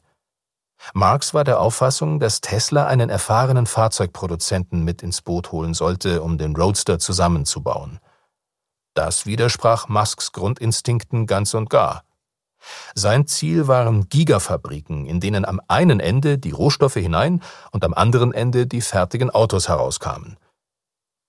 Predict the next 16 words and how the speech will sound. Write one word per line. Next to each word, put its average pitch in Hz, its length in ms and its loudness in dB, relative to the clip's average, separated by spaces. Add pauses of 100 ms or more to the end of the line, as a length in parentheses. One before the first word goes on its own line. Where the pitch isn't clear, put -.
(300)
Während 117 340 2
ihrer 139 180 4
Diskussionen 113 760 2
über 120 180 2
den 95 160 2
Vorschlag, 120 640 0
den 107 180 0
Zusammenbau 104 680 4
des 85 220 0
Tesla 120 360 2
Roadsters 92 640 0
outzusourcen, 113 800 0 (400)
wurde 127 300 2
Musk 98 460 2
immer 131 320 4
wütender. - 560 -6